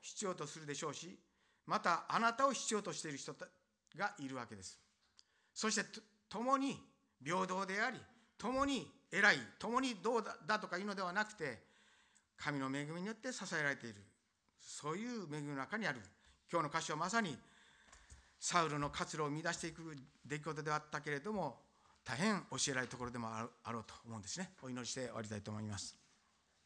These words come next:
恵み深い天の父なる神様、埋もれていた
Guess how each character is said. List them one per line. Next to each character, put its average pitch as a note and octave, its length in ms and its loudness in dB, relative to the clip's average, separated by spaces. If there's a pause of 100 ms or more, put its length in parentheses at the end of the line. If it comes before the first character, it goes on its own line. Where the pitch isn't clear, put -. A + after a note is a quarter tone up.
(1500)
恵 B2+ 140 6
み C3 160 4
深 C3 200 8
い A2 120 4
天 B2+ 240 4
の A#2 100 4
父 - 160 0
な B2 100 6
る A2+ 60 4
神 A2 180 2
様、 G#2 340 0 (4000)
埋 B2+ 100 0
も C#3+ 140 8
れ C#3+ 120 6
て C#3 140 2
い C3+ 80 0
た A#2 340 4